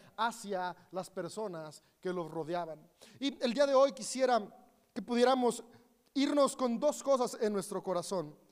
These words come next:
Y la primera es saber que somos personas que hemos sido creados para amar. Pero para poder amar, saber que somos personas que somos amados. Sí,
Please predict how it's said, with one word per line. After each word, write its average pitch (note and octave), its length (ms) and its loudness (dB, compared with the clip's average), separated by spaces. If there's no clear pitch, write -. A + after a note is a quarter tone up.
Y A3+ 60 -6
la A#3+ 140 6
primera C4 440 6
es C4 140 8
saber C4 640 4
que B3 100 -6
somos B3 440 0
personas G3+ 760 -2
que B3 80 2
hemos A#3 260 2
sido A3+ 560 -6
creados F#3+ 800 -2
para F3 300 -2
amar. D#3 320 -8
Pero A3+ 220 6
para A3 180 6
poder B3 280 2
amar, C4 360 0
saber A#3+ 420 2
que A#3 80 -6
somos B3+ 380 -2
personas A3 680 -6
que E3+ 120 -6
somos F#3+ 600 -2
amados. D#3+ 500 -4
Sí, A3 380 -8